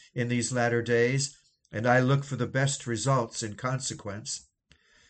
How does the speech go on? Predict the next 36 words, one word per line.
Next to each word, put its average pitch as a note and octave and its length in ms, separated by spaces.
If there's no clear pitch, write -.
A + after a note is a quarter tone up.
There C#3+ 320
is E3 140
always G#3 300
a F3 80
danger C#3 600
lest B2+ 280
it C3+ 80
be C3 120
perverted B2 640
and - 800
turned C3 540
by G#2+ 180
fanatical B2 640
minds, B2 580
by G#2 280
prophetic C3+ 560
speculations, B2+ 960
into C3+ 260
an C#3+ 60
abuse. C#3+ 720
But C3 140
the C#3+ 60
doctrine E3 600
in E3+ 100
itself D3+ 680
is A2+ 160
one C#3+ 160
of C#3+ 80
the D3 80
most C#3+ 320
consoling C#3+ 720
and C#3 80
at D3+ 80
the D#3 80
same F3 360
time C#3+ 420